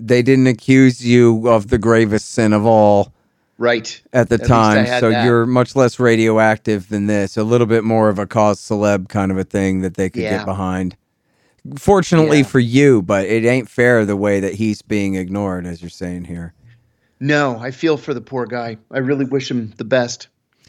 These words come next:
Speaker 1: Hey, and listen, if we're talking about, man, you know what a sick police state the Ayatollah Khamenei's Iran is?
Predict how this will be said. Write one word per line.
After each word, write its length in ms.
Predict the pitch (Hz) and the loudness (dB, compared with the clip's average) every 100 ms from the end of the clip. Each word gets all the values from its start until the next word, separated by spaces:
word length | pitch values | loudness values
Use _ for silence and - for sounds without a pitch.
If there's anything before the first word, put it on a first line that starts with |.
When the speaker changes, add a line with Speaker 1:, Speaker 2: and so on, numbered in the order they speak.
| _ - | _ -2
Speaker 1:
Hey, 180 | 185 | 2
and 120 | 170 180 | 4 4
listen, 340 | 175 151 104 _ _ _ - | 0 -2 -8 _ _ _ -4
if 160 | 160 160 | -2 2
we're 200 | 196 202 | 0 2
talking 340 | 185 165 156 | 2 2 2
about, 320 | 135 131 127 - _ - | 2 2 0 -6 _ -2
man, 440 | 165 180 180 175 _ - | 2 4 4 2 _ -4
you 120 | 165 | 2
know 100 | 185 202 | 4 6
what 120 | 175 | 4
a 100 | 120 - _ - | 2 -6 _ -20
sick 520 | - - 156 147 - | -18 -4 0 0 -2
police 360 | 139 127 127 - | -2 0 0 -4
state 560 | - 139 123 123 - | -4 2 4 2 -2
the 120 | 117 - | -8 0
Ayatollah 640 | 120 117 113 - 120 113 | 2 4 2 2 2 2
Khamenei's 640 | 110 123 113 113 110 113 113 | 0 0 2 2 2 2 0
Iran 560 | 98 104 104 107 110 | 0 0 2 2 0
is? 440 | 107 110 110 113 | 0 0 2 0